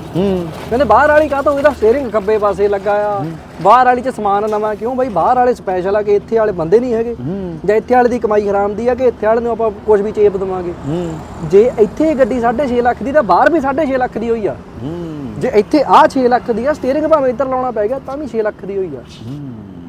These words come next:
Speaker 2: ਏਦਾਂ ਨਹੀਂ ਹੋਊਗਾ ਕਿ ਬਾਹਰ ਵਾਲਾ ਬੰਦਾ ਤਾਂ ਭਾਈ ਉਹਨੂੰ ਛਿੱਲ ਦੋ ਫੜ ਕੇ ਤਾਂ ਬਈ ਵੱਧ ਪੈਸੇ ਲੈ ਲਓ ਕਿ ਇਹਨੂੰ ਸੱਤ ਲੱਖ ਦੀ ਚੇਪ ਦੇਵਾਂਗੇ।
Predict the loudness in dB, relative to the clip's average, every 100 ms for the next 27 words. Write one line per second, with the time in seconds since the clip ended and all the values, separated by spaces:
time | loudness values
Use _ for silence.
0 | -18 -20 -20 -6 -4 -2 -2 0 -2 -2
1 | -2 0 0 0 -4 -4 -4 -4 -2 -4
2 | -4 -6 -10 -18 -20 -10 -6 -4 -4 -4
3 | -6 -6 -6 -4 -4 -4 -4 -4 -4 -4
4 | -4 -2 -2 -2 -4 -4 -4 -4 -4 -4
5 | -6 -8 -10 -12